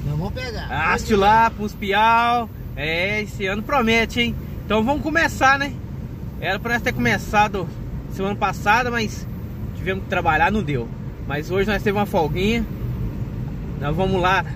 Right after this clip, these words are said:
Speaker 2: dar uma limpada no ponto, dar uma olhadinha lá,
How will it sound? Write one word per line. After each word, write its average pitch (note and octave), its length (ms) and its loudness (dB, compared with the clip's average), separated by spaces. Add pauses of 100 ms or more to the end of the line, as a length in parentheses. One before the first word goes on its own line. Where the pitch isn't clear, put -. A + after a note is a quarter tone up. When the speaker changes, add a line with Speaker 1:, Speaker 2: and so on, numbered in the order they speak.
(500)
Speaker 2:
dar E3 120 -2
uma E3 60 0
limpada D3+ 440 0
no C#3 100 -4
ponto, G#3+ 520 2
dar E3+ 160 -2
uma E3+ 200 -2 (480)
olhadinha D#3+ 600 0
lá, G#3 360 0